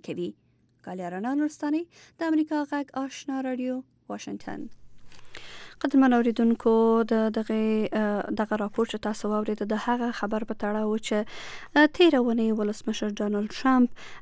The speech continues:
ام، د کانګرس په څلورو میرمنو، اه، لفظي برید وکړ او وی ویل چې که تاسو دلته په امریکا کې خوښ نه یاست، نو بیرته خپل هیوادونو ته، اه، ولاړ شئ، چې دا د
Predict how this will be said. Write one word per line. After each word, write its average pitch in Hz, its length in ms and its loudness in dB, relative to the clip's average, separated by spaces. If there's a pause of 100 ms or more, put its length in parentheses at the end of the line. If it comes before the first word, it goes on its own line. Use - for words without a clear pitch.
(120)
ام، 214 340 4 (480)
د - 20 2 (300)
کانګرس 214 480 2 (140)
په 220 240 2
څلورو 233 420 2 (220)
میرمنو، 214 580 4
اه، - 680 -4
لفظي 208 560 2
برید 214 360 0
وکړ 214 480 0
او 208 100 -2
وی 220 160 0
ویل 220 200 0
چې 214 220 -4
که 208 120 -4 (140)
تاسو 208 340 -4
دلته 220 200 -4
په 208 120 -8
امریکا 208 480 -4
کې 208 200 -8
خوښ - 340 -4
نه - 20 0
یاست، 220 260 -4
نو 220 80 -2
بیرته 226 480 0
خپل 214 160 -4 (120)
هیوادونو 202 420 -4
ته، - 180 -6
اه، - 880 -4
ولاړ 196 240 -2
شئ، 196 220 -6 (100)
چې - 720 -6
دا 220 140 4
د 214 440 0